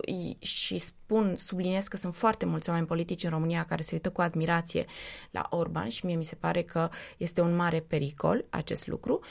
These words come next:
De asta sunt și teme de pe agenda lui Orban care sunt preluate în Parlamentul României de ani de zile, uh, sub, uh, diverse pretexte. Uh, iar Orban, la nivel de,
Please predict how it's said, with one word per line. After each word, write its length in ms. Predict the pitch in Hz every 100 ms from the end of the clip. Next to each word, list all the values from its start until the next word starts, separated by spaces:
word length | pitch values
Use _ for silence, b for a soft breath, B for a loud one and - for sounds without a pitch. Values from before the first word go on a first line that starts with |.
| B
De 120 | - 185
asta 240 | 185 190
sunt 200 | - 180
și 140 | - 170
teme 340 | - 247 226 175
de 120 | 156
pe 140 | 156
agenda 400 | 151 147 165 160 147
lui 160 | 147
Orban 320 | - 160 147 147
care 180 | 151
sunt 220 | 156 - 156
preluate 480 | 151 151 160 170 156
în 120 | 170
Parlamentul 760 | 170 156 147 151 151 151 147 B B B
României 420 | - 156 160 156
de 120 | 151 160
ani 220 | 190 208
de 100 | 160
zile, 460 | 156 143 143 208 - B B B -
uh, 400 | 165 165 156 147
sub, 420 | 160 - 175 175
uh, 140 | 165 151 160
diverse 500 | 160 165 - 170 160
pretexte. 600 | - 151 - - - 107 - B B B B - -
Uh, 200 | 170 170
iar 260 | 170 - -
Orban, 460 | 180 180 180 170
la 100 | 160
nivel 360 | 156 151 170 180
de, 360 | 165 160 156